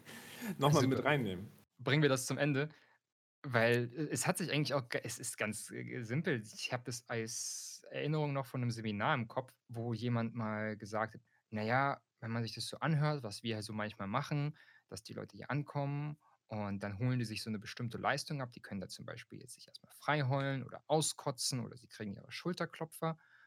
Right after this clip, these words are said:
Speaker 2: und dann gehen die wieder. Da klingt es ja schon so, als ob wir Prostituierte seien.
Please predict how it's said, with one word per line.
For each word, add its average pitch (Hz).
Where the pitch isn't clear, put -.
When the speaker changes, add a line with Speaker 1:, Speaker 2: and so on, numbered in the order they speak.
Speaker 2:
und 117
dann 104
gehen 175
die 104
wieder. 117
Da -
klingt 208
es 165
ja 147
schon 160
so, 147
als 131
ob 143
wir 131
Prostituierte 120
seien. 85